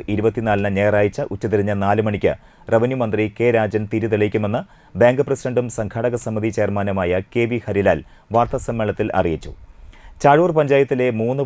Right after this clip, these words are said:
വാർഡുകൾ ഉൾപ്പെടുന്ന ആലപ്പാട് പുള്ള് വില്ലേജുകളാണ് ബാങ്കിന്റെ പ്രവർത്തന പരിധി. ഒന്ന് ദശാംശം രണ്ട് ഒന്ന് കോടി രൂപയാണ് ബാങ്കിന്റെ അടച്ചു തീർത്ത മൂലധനം. നാൽപത്തെട്ട് കോടി രൂപ നിക്ഷേപം ഇന്ന് ബാങ്കിലുണ്ട്. മുപ്പത്തിയേഴ് കോടി രൂപ വായ്പയായും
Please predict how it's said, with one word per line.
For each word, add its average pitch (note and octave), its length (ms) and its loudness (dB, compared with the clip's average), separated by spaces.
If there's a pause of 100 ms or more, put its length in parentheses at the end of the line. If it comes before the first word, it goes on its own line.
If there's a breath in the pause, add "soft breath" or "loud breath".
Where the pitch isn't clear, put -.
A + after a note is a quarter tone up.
വാർഡുകൾ G#2+ 320 2 (140)
ഉൾപ്പെടുന്ന F#2+ 420 -2 (160)
ആലപ്പാട് G#2+ 440 2 (140)
പുള്ള് A2+ 320 0
വില്ലേജുകളാണ് G2+ 580 0 (360 soft breath)
ബാങ്കിന്റെ G#2+ 400 2
പ്രവർത്തന G2 300 0 (100)
പരിധി. D#2 280 -4 (420 soft breath)
ഒന്ന് B2 280 2
ദശാംശം C#3 480 -4
രണ്ട് A#2 280 2 (180)
ഒന്ന് A#2+ 260 -2
കോടി A2+ 220 2
രൂപയാണ് F#2+ 340 2 (220)
ബാങ്കിന്റെ G#2 380 0 (200)
അടച്ചു A#2 300 -4
തീർത്ത F#2 180 -2 (100)
മൂലധനം. D#2+ 400 -4 (420 soft breath)
നാൽപത്തെട്ട് E3 580 2
കോടി C3+ 180 4
രൂപ A2 160 2 (100)
നിക്ഷേപം G#2+ 400 -4 (160)
ഇന്ന് F#2+ 220 -2
ബാങ്കിലുണ്ട്. E2 440 -2 (420 soft breath)
മുപ്പത്തിയേഴ് C#3 680 2
കോടി A#2+ 180 0
രൂപ A2 160 2 (120)
വായ്പയായും G#2+ 600 2